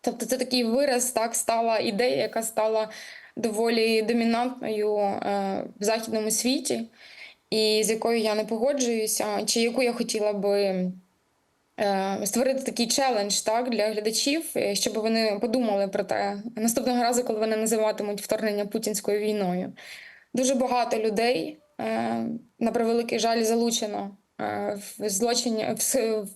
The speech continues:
в скоєнні цих злочинів і в тому, щоб, е, це вторгнення відбулося. І питання, яке я ставила для себе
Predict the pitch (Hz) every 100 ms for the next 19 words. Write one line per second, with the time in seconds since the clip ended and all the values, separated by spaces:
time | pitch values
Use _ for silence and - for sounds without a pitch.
0 | - - - - - 262 254 240 233 233
1 | 262 - 311 247 247 - - - - -
2 | - - _ _ _ - 233 233 233 262
3 | 254 247 - 247 226 233 226 220 220 -
4 | 214 214 214 226 247 240 226 220 214 220
5 | 247 339 370 294 254 240 220 220 220 208
6 | 202 220 226 247 240 220 214 208 214 214
7 | 214 208 202 208 214 233 226 226 202 202
8 | 262 294 277 233